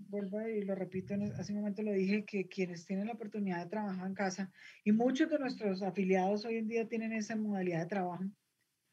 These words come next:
pues, hombre, no todas las veces quiero estar en la casa, de pronto me quiero dar la oportunidad de salir un poco, de,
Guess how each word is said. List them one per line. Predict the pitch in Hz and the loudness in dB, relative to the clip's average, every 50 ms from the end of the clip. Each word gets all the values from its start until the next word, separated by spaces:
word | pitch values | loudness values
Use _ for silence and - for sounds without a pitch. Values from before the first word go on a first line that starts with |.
| _ _ _ | _ _ _
pues, | 240 240 240 - - - | 8 8 8 6 2 -2
hombre, | 233 254 294 339 330 277 | -2 0 2 2 0 2
no | 226 214 208 - | 2 2 2 2
todas | 254 262 285 | 2 2 2
las | 285 233 | 0 0
veces | 214 214 214 233 233 | 0 0 0 -2 -4
quiero | - 269 247 262 | -4 -2 -2 -2
estar | 254 - 269 247 | -2 -2 -4 -4
en | 247 254 | -4 -4
la | 247 226 - | -4 -4 -4
casa, | - 196 196 220 240 | -2 -2 -2 -2 -4
de | 220 | -4
pronto | 214 208 185 190 214 | -4 -6 -6 -4 -6
me | 233 226 | -8 -4
quiero | - 202 185 180 | -4 -2 0 0
dar | 190 | 0
la | 208 | -2
oportunidad | 202 220 208 - 220 196 175 170 185 | -4 -6 -10 -8 -8 -6 -4 -4 -4
de | |
salir | 190 214 208 185 180 175 | -2 -2 -2 -2 -2 -4
un | 185 185 | -4 -6
poco, | - 220 220 220 208 208 - 214 | -4 -2 -2 -2 -2 -2 0 0
de, | 214 208 196 185 | 2 2 2 0